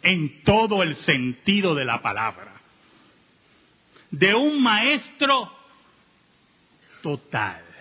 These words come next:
Y yo me imagino a esos hombres subiendo, "Cuando este hombre pruebe esto y se, y vea que es agua, aquí se va a formar". ¿Sabe, hermano? Escúcheme, hermano. Tenemos que obedecer a Dios.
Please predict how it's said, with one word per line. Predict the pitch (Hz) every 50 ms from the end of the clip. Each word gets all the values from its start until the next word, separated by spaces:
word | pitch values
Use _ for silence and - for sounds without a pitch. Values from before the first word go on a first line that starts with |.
| - - - - - _ _ _ _ _ _ _ _ _ _ _ _ _ _ _ _ _ _ _ _ _ _ _ -
Y | 226 254
yo | 302
me | 311 320
imagino | 302 294 240 262 311 320 311
a | 285 262
esos | - 302 254 - 302
hombres | 302 311 302 277 262 254 -
subiendo, | 262 254 254 269 277 269 254 240 202 - - - - - - _
"Cuando | - 175 185 185 180 180 180 175 160 175 175 156 - - _
este | 170 175 226 302 302 - - - 294 247
hombre | 226 214 220 208 196 170 170 156 123
pruebe | - 160 175 190 196 196 180 185 196
esto | 170 - - - - 135
y | 131 120
se, | - - 180 196 220
y | 190 151
vea | 143 175 226 285 294
que | 294 269 240
es | 196
agua, | 196 170 156 143 139 151 143 - - - - - -
aquí | 156 143 143 - - - 196 233 247
se | - - - 180 147
va | 139 143 151
a | 151
formar". | - - - 117 98 - _ _ _ _ _ _ _ _ _ _ _ _ _ _ _ _ _ _ _ _ - -
¿Sabe, | - 196 190 165
hermano? | 120 110 107 98 98 92 - _ _ _ _ _ _ _ _ _ _ _ _ _ _ _ _ _ _ _ _ _ - _
Escúcheme, | - - - 226 226 - - - 98 92
hermano. | 95 95 - - _ _ _ _ _ _ _ _ _ _ _ _ _ _ _ _ _ _ _ _ _ _ _ _ -
Tenemos | 170 135 113 131 185 196 170 160 143
que | - - - 143
obedecer | 117 123 117 107 - - 143 127
a | 127 117
Dios. | 113 113 117 110 - - - - -